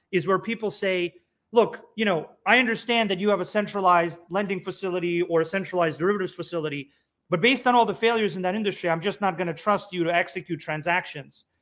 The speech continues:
I'm gonna build a cryptographically guaranteed smart contract-based version of that." And, and that is where the innovation comes from, in, in my experience. You could also build the back-end services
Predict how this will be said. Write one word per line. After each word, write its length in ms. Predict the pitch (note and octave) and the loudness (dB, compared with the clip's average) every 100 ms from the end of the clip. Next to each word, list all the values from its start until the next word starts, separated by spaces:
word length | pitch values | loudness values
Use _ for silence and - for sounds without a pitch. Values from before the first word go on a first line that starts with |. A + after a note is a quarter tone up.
| _ _ | _ _
I'm 240 | E3+ A3+ C4 | 2 4 4
gonna 140 | A#3 | 0
build 260 | F3 G3 E3+ | 2 2 2
a 40 | |
cryptographically 800 | F3+ A#3 A3+ F3 F#3+ G3+ G#3 F#3 | -2 -2 -2 2 2 2 0 -6
guaranteed 680 | D#3+ F#3 F#3 D#3+ G#3 F#3 D#3+ | -2 -2 -2 -4 -6 -6 -8
smart 340 | - F#3 F#3+ | -2 4 4
contract-based 880 | F#3+ F3+ F3 F3 E3 - E3 E3 - | 4 0 0 -2 -2 -2 -4 -4 -4
version 320 | D#3+ F3+ D3+ | -2 -2 -2
of 140 | D3+ B2+ | -8 -6
that." 280 | D3 A2+ _ _ _ _ _ _ _ - | -8 -8 _ _ _ _ _ _ _ 0
And, 220 | F#3 F3 | 0 2
and 180 | F#3+ F#3 | -2 2
that 240 | F#3 C#4 C#4 | 6 6 4
is 160 | G3 | -2
where 540 | F#3 G#3 G3+ G3 F3+ - _ _ _ _ | 0 2 4 2 -2 -10 _ _ _ _
the 180 | C#3+ G#3 | 0 2
innovation 720 | A#3 A3+ G#3 G#3 G#3 E3+ D#3+ - | 4 4 2 0 -4 -6 -6 -6
comes 280 | G3+ D#3+ - | 0 0 -2
from, 200 | C#3 A#2+ _ | -12 -14 _
in, 120 | E3 | -6
in 140 | F#3 F3 | -2 0
my 160 | E3+ | 0
experience. 600 | D#3+ - D#3+ C3+ C3 - - _ _ | -2 -6 -8 -8 -10 -20 -20 _ _
You 140 | - G3+ | -4 2
could 140 | G#3+ | 6
also 380 | A#3 E4+ - A3 | 6 6 4 2
build 420 | D#3+ E3+ D#3+ D#3+ - _ | 2 2 2 0 -8 _
the 80 | D3+ | -4
back-end 540 | D#3+ G#3+ A3 G#3+ F#3 | 4 4 4 0 -2
services 840 | - - C4+ B3+ - D#3 C#3 C#3 - | -6 2 2 2 -6 -6 -8 -10 -16